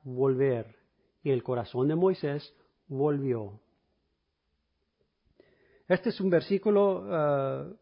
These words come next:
es Proverbios, capítulo veintinueve, versículo dieciocho. Proverbios, capítulo veintinueve, versículo dieciocho. Dice, "Sin profecía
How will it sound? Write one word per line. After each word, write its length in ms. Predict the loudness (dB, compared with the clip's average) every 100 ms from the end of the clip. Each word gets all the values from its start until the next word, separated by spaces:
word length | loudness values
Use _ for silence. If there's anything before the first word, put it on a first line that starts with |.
| -6
es 120 | -6
Proverbios, 1080 | 2 4 8 8 8 2 0 0 -8 -18 -20 _ _ _ _ _ _ _
capítulo 420 | -4 -2 2 4 6
veintinueve, 760 | 4 4 4 6 6 2 -2 _ _
versículo 600 | -14 -6 -6 -4 0 2 2
dieciocho. 760 | 2 -2 -2 -2 -2 -10 -12 -20 _ _ _ _ _ _ _ _ _ _ _ _ _ _ _ _ _ _
Proverbios, 800 | -4 2 4 4 2 0 -4 -16 -4
capítulo 460 | -2 -2 0 2
veintinueve, 580 | 4 4 4 4 4 2
versículo 1000 | 2 -2 -4 -6 0 2 4 4 4 0 -8 _ _ _ -8
dieciocho. 840 | 0 0 0 -2 -2 -2 -8 -8 -16 _
Dice, 500 | -2 0 0 -4 -4 _ _ _ _ _ _ _
"Sin 280 | 4 6 8
profecía 920 | 6 4 4 0 0 2 4 4 0